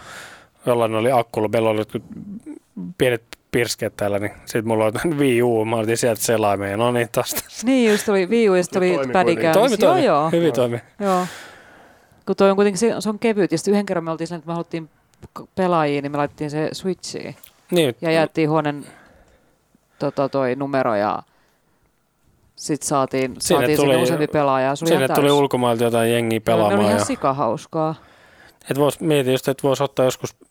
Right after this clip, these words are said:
Speaker 1: päivityspoppoon kerran ja sitten vaikka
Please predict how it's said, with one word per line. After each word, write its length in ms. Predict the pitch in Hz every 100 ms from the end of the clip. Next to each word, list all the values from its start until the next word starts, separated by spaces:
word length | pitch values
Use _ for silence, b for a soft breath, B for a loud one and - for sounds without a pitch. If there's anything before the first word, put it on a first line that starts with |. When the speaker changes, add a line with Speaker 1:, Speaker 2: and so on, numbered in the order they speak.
| _ _ _
Speaker 1:
päivityspoppoon 880 | - 131 117 110 110 - 113 - 113
kerran 260 | 110 113 107
ja 40 | 107
sitten 260 | 113 117
vaikka 380 | 110 110 131